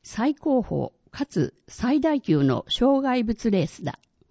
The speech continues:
アメリカ発祥の競技で、七年前に日本に上陸して以来、競技人口は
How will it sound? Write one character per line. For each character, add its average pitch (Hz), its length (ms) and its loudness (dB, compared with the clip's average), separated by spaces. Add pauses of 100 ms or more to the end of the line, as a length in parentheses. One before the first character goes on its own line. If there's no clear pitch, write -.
(1500)
ア 185 120 4
メ 285 140 6
リ 330 120 2
カ 339 140 -2
発 262 240 -4
祥 311 220 2
の 285 140 2
競 277 260 0
技 147 120 -2
で、 117 200 -4 (260)
七 233 300 6
年 311 300 8
前 240 240 4
に 131 380 0
日 185 120 4
本 339 240 10
に 151 180 6
上 202 240 6
陸 208 260 -2
し - 120 -10
て 185 120 -2
以 170 100 4
来、 156 200 -4 (680)
競 302 240 6
技 311 160 6
人 285 240 4
口 165 260 2
は 139 220 -2